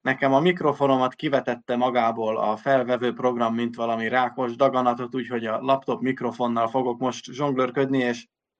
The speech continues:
reméljük, hogy nem lesz rossz ennek a hangja. Állításokkal most mindenki készült előre. Imi,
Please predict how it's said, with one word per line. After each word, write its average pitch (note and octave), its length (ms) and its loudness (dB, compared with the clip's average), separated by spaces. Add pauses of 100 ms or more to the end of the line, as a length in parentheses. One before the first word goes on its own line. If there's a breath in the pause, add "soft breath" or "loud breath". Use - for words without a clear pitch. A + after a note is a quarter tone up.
reméljük, B2 460 0
hogy A2+ 140 -4
nem A2 180 -6
lesz G#2 200 -4
rossz - 360 -8 (180)
ennek - 340 -14
a A#2 60 -8
hangja. A2 520 0 (1700)
Állításokkal B2+ 920 0
most A2+ 240 -4
mindenki A#2+ 360 -2
készült A#2 440 0
előre. C3 360 6
Imi, A#2+ 380 -2